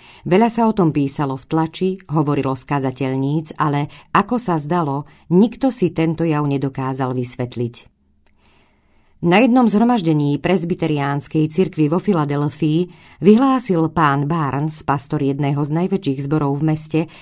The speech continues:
a autor známeho komentára Biblie, že pôsobí ako duchovný už dvadsať rokov a s výnimkou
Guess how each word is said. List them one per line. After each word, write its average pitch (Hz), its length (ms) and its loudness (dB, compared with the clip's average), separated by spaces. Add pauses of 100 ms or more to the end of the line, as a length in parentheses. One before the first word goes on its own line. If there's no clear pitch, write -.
(120)
a 156 160 2
autor 170 480 2
známeho 160 560 2
komentára 135 720 -2
Biblie, 147 480 -2 (240)
že 147 320 0
pôsobí 208 640 2
ako 135 320 -4
duchovný 147 640 -2
už 139 240 -4
dvadsať 139 480 -2
rokov 135 560 -2 (320)
a 151 160 6
s 151 80 -2
výnimkou 180 640 2